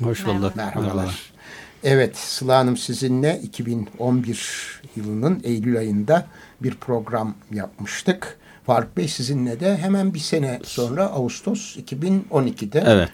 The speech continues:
Speaker 2: Şimdi iki bin on üçe geldik. Bütün bilgilerimizi yeniden tazeleyelim. Çünkü,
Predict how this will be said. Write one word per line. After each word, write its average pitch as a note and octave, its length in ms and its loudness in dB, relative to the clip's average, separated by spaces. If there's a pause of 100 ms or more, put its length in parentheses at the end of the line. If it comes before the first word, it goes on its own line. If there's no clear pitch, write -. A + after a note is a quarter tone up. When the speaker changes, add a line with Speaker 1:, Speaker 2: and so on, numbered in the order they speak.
(120)
Speaker 2:
Şimdi D3 180 0
iki C#3+ 280 -4
bin C#3 160 2
on C#3+ 140 4
üçe C3 240 0
geldik. B2 400 -2
Bütün C#3 280 0
bilgilerimizi B2 720 4 (360)
yeniden B2+ 520 8
tazeleyelim. B2+ 680 2
Çünkü, G3+ 420 6